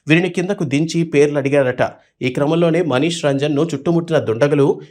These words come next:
భార్య, పిల్లలు చూస్తుండగానే కాల్చి చంపినట్లు ప్రత్యక్ష సాక్షులు చెబుతున్నారు. మనీష్ రంజన్ సొంత రాష్ట్రం బీహార్. రెండు వేల ఇరవై రెండులో బదిలీపై హైదరాబాద్ వచ్చాడు. ఇక్కడ క్వార్టర్స్‌లో ఒంటరిగా నివాసం ఉంటున్నాడు. దీంతో కుటుంబాన్ని బాగా మిస్ అవుతున్న అతడు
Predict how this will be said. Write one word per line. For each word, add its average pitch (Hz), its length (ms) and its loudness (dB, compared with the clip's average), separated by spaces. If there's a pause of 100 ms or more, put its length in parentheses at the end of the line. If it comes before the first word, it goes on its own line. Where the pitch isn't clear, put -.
(120)
భార్య, 170 480 0 (100)
పిల్లలు 156 280 -4
చూస్తుండగానే 156 720 -4
కాల్చి 147 380 -2
చంపినట్లు 139 500 -2
ప్రత్యక్ష 143 560 -2
సాక్షులు 143 540 -2
చెబుతున్నారు. 117 600 -2 (380)
మనీష్ 190 340 2
రంజన్ 165 300 0
సొంత 143 300 -2
రాష్ట్రం 143 420 -2
బీహార్. 120 320 0 (320)
రెండు 131 160 2
వేల 165 140 2
ఇరవై 147 260 0
రెండులో 139 300 0
బదిలీపై 143 460 0
హైదరాబాద్ 131 460 0
వచ్చాడు. 113 380 -4 (280)
ఇక్కడ 123 260 0
క్వార్టర్స్‌లో 147 640 0
ఒంటరిగా 147 480 -2
నివాసం 143 340 -2
ఉంటున్నాడు. 117 420 -2 (280)
దీంతో 120 460 -2 (180)
కుటుంబాన్ని 196 440 0
బాగా 139 360 2
మిస్ 135 240 -6
అవుతున్న 139 260 -4
అతడు 143 380 -4